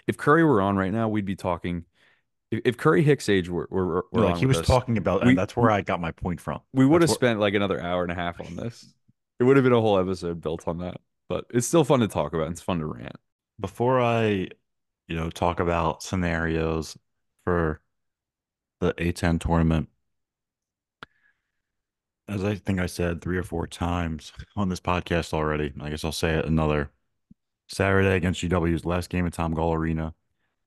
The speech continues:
Speaker 2: You know, what will you remember? You know, what are some of your, you know, fondest memories at Tom Gall Arena?
Speaker 1: Uh, number
Speaker 2: Mm.
Speaker 1: one is Butler,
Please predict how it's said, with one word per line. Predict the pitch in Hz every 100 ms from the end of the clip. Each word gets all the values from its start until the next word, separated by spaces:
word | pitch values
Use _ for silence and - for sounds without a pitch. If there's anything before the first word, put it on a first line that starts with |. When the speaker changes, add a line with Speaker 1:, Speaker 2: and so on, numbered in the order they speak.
| _ _ -
Speaker 2:
You | 92
know, | 92
what | 87 101 110
will | 104 104
you | 95 101
remember? | 95 87 85 87 85 82 78 - _ _ -
You | 90
know, | 90
what | 101
are | 104
some | 104 95
of | 90
your, | 85 -
you | 80
know, | 85
fondest | - 90 85 87 -
memories | 87 87 85 80 73 - - _
at | 85 87 -
Tom | 90 82
Gall | 82 80
Arena? | 78 78 76 - _ _ _ _ _ _ _ _ _ _ _ _ - _ _ _ _ _ _ _ _ _
Speaker 1:
Uh, | 87 80 73 71 - _ -
number | 104 98
Speaker 2:
Mm. |
Speaker 1:
one | 90 85
is | 78
Butler, | - 76 82 78 73